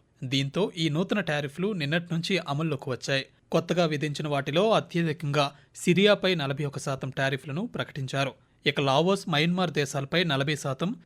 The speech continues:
స్విట్జర్లాండ్పై ముప్పై తొమ్మిది శాతం, ఇరాక్, సెర్బియా దేశాలపై ముప్పై ఐదు శాతం పన్నులు విధించారు. కెనడాపై ఇరవై ఐదు శాతం నుంచి ముప్పై ఐదు శాతానికి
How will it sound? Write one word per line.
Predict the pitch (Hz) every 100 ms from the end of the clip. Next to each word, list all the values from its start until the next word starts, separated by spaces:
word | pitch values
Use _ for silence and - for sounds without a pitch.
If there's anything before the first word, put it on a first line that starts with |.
| _
స్విట్జర్లాండ్పై | - 175 147 185 190 175 175 190
ముప్పై | 151 - 156
తొమ్మిది | - 139 151
శాతం, | 139 131 127 175 - _ _ _
ఇరాక్, | 147 147 202 202
సెర్బియా | - 151 139 165
దేశాలపై | 147 139 - 131 175 196
ముప్పై | 147 139 185
ఐదు | 151
శాతం | - 131 196 190
పన్నులు | 139 135 135
విధించారు. | 127 131 127 143 143 - _ _ _ _ -
కెనడాపై | 139 156 156 - 190 -
ఇరవై | 143 160
ఐదు | 170 156
శాతం | - 147 139 135
నుంచి | 139 - 220
ముప్పై | 156 143 190
ఐదు | 170
శాతానికి | 151 139 139 160 147 139